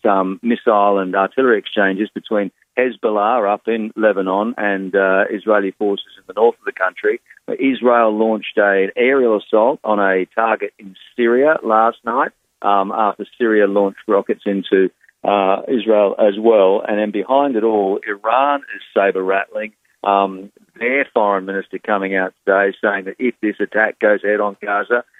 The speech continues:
they'll have no option but to get involved. Um, we've seen the U S, um, Secretary of, uh, State, Anthony Blinken, going on this massive run, eight countries so far. He's coming back here again tomorrow,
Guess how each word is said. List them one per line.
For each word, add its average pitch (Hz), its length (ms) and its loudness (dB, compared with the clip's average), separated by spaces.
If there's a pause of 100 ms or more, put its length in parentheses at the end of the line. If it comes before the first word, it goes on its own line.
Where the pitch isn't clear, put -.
(120)
they'll 104 180 2
have 98 160 -2
no 98 340 0
option 123 500 -4
but 101 240 -2
to 101 100 -6
get 95 340 -2
involved. 95 800 0 (320)
Um, 104 460 -2
we've 113 180 -4 (120)
seen 131 200 -2
the 110 180 -2 (200)
U 117 120 4
S, 113 100 0 (160)
um, 98 340 -2 (140)
Secretary 101 600 0
of, 90 140 -14
uh, 98 240 0
State, 117 300 -2 (100)
Anthony 101 340 -10
Blinken, 107 420 -2 (480)
going 110 320 0
on 98 120 -4
this 95 140 -6 (360)
massive 113 680 -2
run, 95 340 -2 (300)
eight 123 200 -2
countries - 440 -8
so 92 240 0
far. 98 200 0
He's 92 100 -8
coming 104 220 -10
back 120 260 -4
here 107 180 -4
again 95 280 -8
tomorrow, 101 320 0